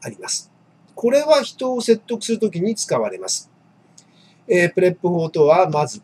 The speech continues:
ポイント。えー、で、リーズン。これは理由ですね。で、エグザンプル。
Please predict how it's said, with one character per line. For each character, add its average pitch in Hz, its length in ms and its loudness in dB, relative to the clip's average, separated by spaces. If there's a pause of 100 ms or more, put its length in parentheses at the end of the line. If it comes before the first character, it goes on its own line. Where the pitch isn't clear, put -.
ポ 170 180 4
イ 247 100 6
ン 240 100 -4
ト。 190 200 4 (680)
え 156 80 -2
ー、 135 60 -4
で、 143 120 -2
リ 233 240 0
ー - 20 2
ズ 113 140 -6
ン。 - 100 -16
こ 170 120 -10
れ 180 100 2
は 160 60 0
理 147 120 -4
由 151 120 -4
で 143 100 0
す - 160 -10
ね。 123 240 -10 (180)
で、 151 220 -2
エ 143 120 -6
グ 233 140 -6
ザ 220 200 4
ン 139 100 -4
プ - 140 -20
ル。 - 60 -20